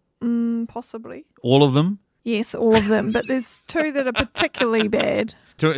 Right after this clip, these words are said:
Speaker 2: you talking about Johnny twenty-three for reasons we
Speaker 1: Yeah.
Speaker 2: don't need to get into?
Speaker 1: Yeah, Johnny twenty-three.
Speaker 2: John
Speaker 1: and,
Speaker 2: Malkovich?
Speaker 1: and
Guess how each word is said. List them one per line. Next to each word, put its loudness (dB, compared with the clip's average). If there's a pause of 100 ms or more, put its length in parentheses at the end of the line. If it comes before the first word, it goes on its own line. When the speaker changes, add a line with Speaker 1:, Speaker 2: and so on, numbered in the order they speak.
Speaker 2:
you 4
talking 2
about 0
Johnny 2
twenty-three 0
for -2
reasons 4
we 2
Speaker 1:
Yeah. 2
Speaker 2:
don't 2
need 0
to -10
get 0
into? 0
Speaker 1:
Yeah, 2
Johnny 0
twenty-three. -4
Speaker 2:
John 2
Speaker 1:
and, 2
Speaker 2:
Malkovich? -2 (260)
Speaker 1:
and -6